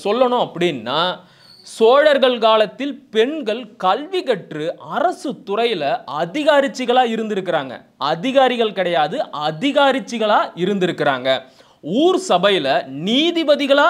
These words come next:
இருந்திருக்கிறாங்க. எப்படி? ஆயிரத்தி ஐந்நூறு ஆண்டுகளுக்கு முன்னாடியே ஊர் சபையில பெண்கள் நீதிபதிகளா இருந்திருக்கிறாங்க. கோவில்கள்ல தேவாரம் பாடுகின்ற பன்னிசை புலவர்களாகவும் அவங்க இருந்திருக்கிறாங்க.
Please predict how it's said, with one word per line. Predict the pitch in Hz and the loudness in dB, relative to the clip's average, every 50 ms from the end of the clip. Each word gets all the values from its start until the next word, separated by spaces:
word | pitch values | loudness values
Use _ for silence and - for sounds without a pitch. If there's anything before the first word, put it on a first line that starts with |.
| 330 - | 0 -2
இருந்திருக்கிறாங்க. | - 190 190 226 220 202 190 180 180 175 160 151 135 120 101 - - _ _ _ | -2 -2 0 0 2 2 0 2 2 0 0 0 -2 -6 -10 -12 -16 _ _ _
எப்படி? | - 147 151 156 180 185 233 311 320 - - _ _ _ _ _ | -6 -6 -6 -4 -2 -2 -2 -2 -4 -8 -14 _ _ _ _ _
ஆயிரத்தி | - 143 156 175 190 202 202 190 190 190 190 185 185 | -2 2 4 4 4 4 2 0 -2 -4 -6 -4 -2
ஐந்நூறு | 165 160 165 175 175 165 156 156 | -2 -2 -2 -4 -4 -2 -2 0
ஆண்டுகளுக்கு | 143 151 185 262 285 269 277 254 254 233 185 - - 220 | 0 2 0 0 0 0 2 2 2 2 0 -2 -4 -6
முன்னாடியே | 185 175 190 220 247 269 269 262 254 226 190 185 151 160 175 233 302 285 - - | -4 -4 -2 -2 -2 0 0 0 0 0 -2 -4 -6 -4 0 0 0 0 -2 -6
ஊர் | 139 143 190 254 302 339 370 359 - - | -8 -6 -4 -2 0 0 0 0 0 0
சபையில | 262 233 196 214 196 180 156 147 180 269 285 - _ _ - | 0 0 0 0 -2 -2 -2 -2 -2 -4 -6 -10 _ _ -4
பெண்கள் | 190 185 208 262 330 320 247 226 285 - - 156 147 151 | -2 -2 0 -2 -2 -2 -2 -2 -4 -6 -8 -12 -8 -6
நீதிபதிகளா | 170 220 269 320 330 320 330 285 302 226 269 220 240 220 220 285 - - | -4 -2 -2 -2 -2 -2 -2 0 0 0 0 2 2 4 2 2 0 -4
இருந்திருக்கிறாங்க. | 170 170 214 214 190 190 180 - 160 147 143 135 127 127 131 131 - - - - - _ _ _ - | -4 -4 -2 0 0 0 0 0 0 0 0 0 0 -2 -4 -4 -6 -8 -14 -20 -20 _ _ _ 0
கோவில்கள்ல | 208 226 240 262 285 269 277 254 220 175 180 165 147 139 127 131 156 214 262 - - - _ - 131 | 4 6 6 6 4 2 0 -2 0 2 2 2 0 -2 -2 -2 0 -2 -2 -4 -10 -20 _ -12 -6
தேவாரம் | 143 175 190 233 262 269 247 269 269 262 262 285 285 - | -2 0 0 2 2 2 2 4 4 2 2 0 -4 -4
பாடுகின்ற | - 202 190 214 233 226 233 202 185 151 135 151 170 180 175 - | 0 2 2 4 4 2 0 -4 -6 -8 -6 -6 -6 -6 -6 -6
பன்னிசை | - 202 208 240 269 285 302 269 - 262 226 - - | -6 -4 -4 -4 -4 -4 -6 -4 -4 -6 -6 -6 -8
புலவர்களாகவும் | - 156 165 175 180 185 190 190 196 202 202 202 190 190 196 214 302 370 381 - - _ | -6 -4 0 0 2 2 2 2 2 4 4 4 2 0 -2 -4 -4 -6 -8 -12 -16 _
அவங்க | - 143 151 151 160 156 165 196 | -10 -8 -6 -6 -4 -4 -4 -4
இருந்திருக்கிறாங்க. | 208 165 170 170 190 185 160 156 147 - - 143 131 127 123 123 139 151 143 117 | -4 -4 -4 -4 -4 -2 -4 -4 -4 -2 -2 -2 -2 -2 0 0 2 2 2 0